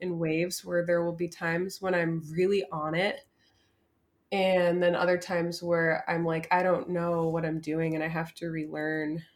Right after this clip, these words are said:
or reformulate everything again. I mean, definitely at first, like, like I said, my biggest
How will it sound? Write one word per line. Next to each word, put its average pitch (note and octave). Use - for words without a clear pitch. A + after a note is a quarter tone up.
or E3
reformulate D#3+
everything E3+
again. D#3+
I -
mean, F#3
definitely C#4+
at A3+
first, E3+
like, D#3
like -
I G#3
said, E3+
my E3
biggest F3